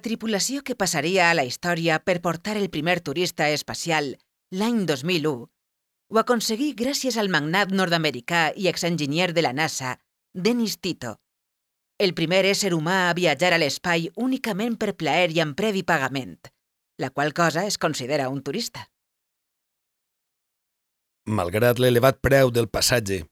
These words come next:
Speaker 2: la permanència en la llista d'espera és llarga, especialment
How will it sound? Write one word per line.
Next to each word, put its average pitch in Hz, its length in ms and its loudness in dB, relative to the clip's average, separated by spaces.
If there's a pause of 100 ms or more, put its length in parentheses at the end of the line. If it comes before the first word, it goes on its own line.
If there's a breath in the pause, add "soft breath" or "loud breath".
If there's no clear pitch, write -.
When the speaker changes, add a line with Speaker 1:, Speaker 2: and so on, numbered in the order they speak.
(680)
Speaker 2:
la 127 120 4
permanència 160 640 4
en 127 80 2
la 95 120 -4
llista 107 360 2
d'espera 101 540 2
és 135 260 0
llarga, 95 460 -2 (680)
especialment 127 760 2